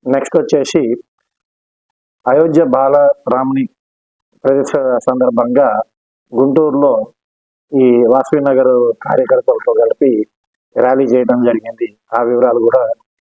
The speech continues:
మీరు Facebook పేజీలో గమనించవచ్చు. అలాగే ఈ వీడియోలో వాటి తాలూకు ఫోటోలు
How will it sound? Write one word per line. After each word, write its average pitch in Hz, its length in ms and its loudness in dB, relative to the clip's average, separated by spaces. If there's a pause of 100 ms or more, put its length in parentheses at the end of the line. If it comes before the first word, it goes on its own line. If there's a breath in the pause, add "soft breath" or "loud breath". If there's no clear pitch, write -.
(160)
మీరు 127 160 2
Facebook 117 480 0 (100)
పేజీలో 120 320 2
గమనించవచ్చు. 117 840 0 (380)
అలాగే 127 280 2
ఈ 120 160 0
వీడియోలో 127 480 2
వాటి 113 440 -2
తాలూకు - 480 -2 (100)
ఫోటోలు 117 480 0